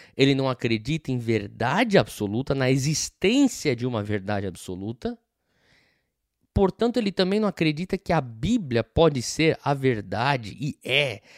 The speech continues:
a verdade absoluta. Então, a verdade pra ele depende, sabe? É relativo. A tua verdade é a tua verdade, a minha verdade é a minha verdade, cada um com a sua verdade.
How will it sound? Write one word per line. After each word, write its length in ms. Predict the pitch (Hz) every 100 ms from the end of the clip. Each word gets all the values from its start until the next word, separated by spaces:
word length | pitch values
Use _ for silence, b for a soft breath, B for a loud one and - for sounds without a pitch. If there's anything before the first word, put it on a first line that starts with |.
| B B
a 140 | - 135
verdade 680 | 127 104 95 104 110 113 -
absoluta. 720 | 107 104 - 175 214 - - -
Então, 320 | 113 185 202 B B B B
a 120 | 143
verdade 520 | 143 117 127 208 190
pra 200 | - 113
ele 260 | 185 185 110
depende, 760 | 190 - 311 339 226 110 - _ _ _
sabe? 340 | - 190 151
É 60 | 240
relativo. 760 | 240 302 - - 247 262 127 B B B
A 100 | 120
tua 180 | - 156
verdade 380 | 147 135 135 135
é 20 |
a 40 |
tua 120 | 135
verdade, 520 | 147 196 202 247 233 160
a 40 |
minha 160 | 131 123
verdade 380 | 123 117 117
é 20 | 117
a 20 |
minha 160 | 123
verdade, 540 | 123 185 196 247 262 -
cada 240 | 214 190
um 80 | 208
com 100 | 254
a 40 |
sua 180 | 233 262
verdade. 640 | 262 135 143 143 113 -